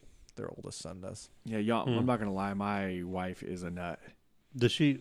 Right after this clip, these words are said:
Speaker 2: Oh
Speaker 3: does
Speaker 2: my God. No, with Yana.
Speaker 3: Oh, with Yana,
Speaker 2: Oh my
Speaker 3: okay.
Speaker 2: God. I mean, well, her too, but
Speaker 3: Yeah.
Speaker 2: we have these bows right now that Jordan collects. They're baby bean, baby bling bows, these designer bows,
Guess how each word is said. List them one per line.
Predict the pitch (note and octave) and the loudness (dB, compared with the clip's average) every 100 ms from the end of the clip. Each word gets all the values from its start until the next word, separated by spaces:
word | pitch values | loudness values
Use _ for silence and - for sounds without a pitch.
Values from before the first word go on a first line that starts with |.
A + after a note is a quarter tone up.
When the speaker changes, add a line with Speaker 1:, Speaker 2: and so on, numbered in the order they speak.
| - - | -4 0
Speaker 2:
Oh | A#2 G2+ F#2 | 2 2 0
Speaker 3:
does | |
Speaker 2:
my | F2+ C#2+ | -4 -8
God. | E2+ D2+ C2 C#2 A2 - | -8 -8 -8 -12 -16 0
No, | D#3+ | 4
with | C#3+ B2 - | 4 4 2
Yana. | A#2 G#2 A#2 C3 - | 2 4 2 -2 4
Speaker 3:
Oh, | D3+ | 8
with | B2 | 8
Yana, | A#2 A#2 A2+ | 8 8 6
Speaker 2:
Oh | G#2+ | 4
my | A2+ G2 | 0 0
Speaker 3:
okay. | G#2 | -2
Speaker 2:
God. | |
I | G2+ | -2
mean, | A#2 G2+ F#2 | -4 -4 -2
well, | C#3+ C#3+ | 2 2
her | B2+ A2 | 2 -4
too, | - F#2+ F#2 G2 - - | -6 -10 -12 -18 -16 -10
but | G2 - - | -8 -8 -4
Speaker 3:
Yeah. | A2+ A2+ A2 - - - _ _ _ _ - | -2 -2 -4 -14 -20 -20 _ _ _ _ -2
Speaker 2:
we | C3 | 0
have | B2 | 2
these | A2 G2 - - - _ _ _ _ A#2+ A2 | 0 -6 -12 -20 -20 _ _ _ _ -20 -4
bows | A#2 A2+ A#2+ | 0 0 0
right | G#2 G2+ | -4 -6
now | G2+ G#2 | -6 -6
that | G2+ | -6
Jordan | G2 G#2 G2+ | -6 -8 -8
collects. | G2+ G2+ G2 - | -6 -8 -8 -10
They're | G2 G2 F#2+ - - - - - | -8 -8 -10 -18 -20 -20 -18 -8
baby | G#2+ G2+ G2 | -8 -6 -10
bean, | G#2 G2+ G2 F#2+ - | -8 -8 -8 -10 -8
baby | G#2+ G#2+ G2+ | -4 -2 -2
bling | F#2+ G#2 G2+ | 0 0 0
bows, | G2+ G2 G2 | 0 -2 -2
these | G2+ G2 | -6 -4
designer | G2+ G#2 G#2 G2+ | -4 -4 -4 -6
bows, | G2+ G2+ G#2 G2 | -6 -6 -6 -6